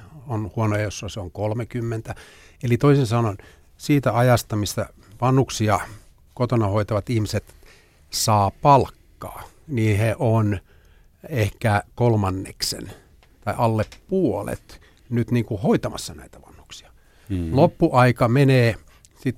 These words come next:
Speaker 1: jonkun verran liikkumiseen, jotain kirjaamisia, et cetera, byrokratia siinä on, mut siellä on iso jöötti siis sellaista aikaa, joka,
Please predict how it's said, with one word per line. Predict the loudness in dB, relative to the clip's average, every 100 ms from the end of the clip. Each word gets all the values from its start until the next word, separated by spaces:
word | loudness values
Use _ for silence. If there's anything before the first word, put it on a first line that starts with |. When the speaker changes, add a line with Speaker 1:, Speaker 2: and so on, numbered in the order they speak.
| -6
Speaker 1:
jonkun | -2 0 0
verran | -2 0
liikkumiseen, | 0 0 0 -2 0 0 0 -2
jotain | -4 -6
kirjaamisia, | -2 0 2 2 0 -4 -2 0
et | 0
cetera, | -4 -2 -2 -2
byrokratia | -2 -2 -4 -4 -4
siinä | -4 -4
on, | -2 0
mut | -2 -2
siellä | 0 0
on | 0
iso | -2 0 0
jöötti | 0 -2 -6
siis | -6 -4
sellaista | -2 -2 -2
aikaa, | -4 -2 -4
joka, | -4